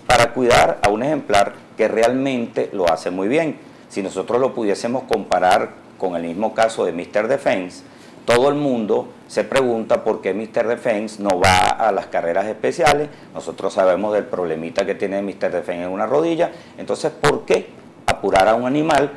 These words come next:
que se haga poco a poco, carreras cortas? Entonces, si pudiéramos hacer esta analogía, pudiéramos llegar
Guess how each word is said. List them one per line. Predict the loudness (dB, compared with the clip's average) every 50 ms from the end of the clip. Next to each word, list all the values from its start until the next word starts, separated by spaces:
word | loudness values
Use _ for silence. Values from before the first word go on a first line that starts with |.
| -12 -20 -12 -6
que | -6 -6
se | -4 -2 0 2 4
haga | 4 4 2 0 2 2
poco | 0 0 2 2 0
a | 2 2
poco, | 2 2 2 2 2 0 -2 -2 -4 -14 -6 -2
carreras | -2 0 0 0 0 0 0 -2 -2 0
cortas? | 2 4 4 4 2 2 2 2 2 -2 -6 -10
Entonces, | -10 -6 -2 -2 -2 0 0 -2 -2 -2
si | -2 -6 -6
pudiéramos | -6 -4 -4 0 2 2 2 2 2 2 2 2
hacer | 0 0 0 0 0 0 -4 -8 -6
esta | -4 -4 -4 -2 0 2 4 4 4 4 2 0 -4 -12 -6 0
analogía, | 0 2 2 2 2 2 2 2 2 0 0 2 2 0 0 -2
pudiéramos | -4 -2 0 0 0 0 -2 -2
llegar | 0 0 2 2 2 0 0